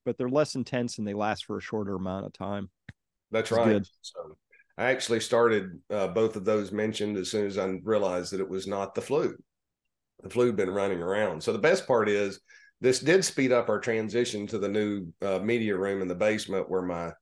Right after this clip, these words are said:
Speaker 2: uh, where we're set up now. So when you and I would be speaking at the old office that I was in, if somebody go fix their lunch in the, in the kitchen, I'd hear pots and pans banging and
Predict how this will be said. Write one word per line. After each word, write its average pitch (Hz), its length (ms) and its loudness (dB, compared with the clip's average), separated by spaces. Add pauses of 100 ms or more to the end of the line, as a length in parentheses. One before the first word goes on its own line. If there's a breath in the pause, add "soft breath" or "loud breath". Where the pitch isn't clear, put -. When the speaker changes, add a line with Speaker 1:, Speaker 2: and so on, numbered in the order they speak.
(120)
Speaker 2:
uh, 90 280 -2
where 101 260 0
we're 92 140 -2
set 104 240 2
up 82 140 -2
now. 95 360 -2
So 87 320 -2 (440 loud breath)
when 110 120 -2
you 131 140 4
and 131 100 6
I 123 80 4
would 113 160 2
be 98 120 -4
speaking 110 500 0
at 95 120 0
the 98 100 0
old 101 440 2 (200)
office 113 420 0
that 92 120 -4
I 90 100 -2
was 90 200 -4
in, 95 220 0
if 92 80 -6
somebody 110 320 0
go 104 220 0
fix - 280 -4
their 90 140 -2
lunch 110 400 -2
in 90 120 -4
the, 76 300 -4 (220)
in 95 120 -2
the 82 60 -4
kitchen, 101 420 0
I'd 90 160 -4
hear 107 300 -4
pots 101 300 -2
and 87 120 -8
pans 98 380 -4 (180)
banging 95 640 -2
and 69 200 -12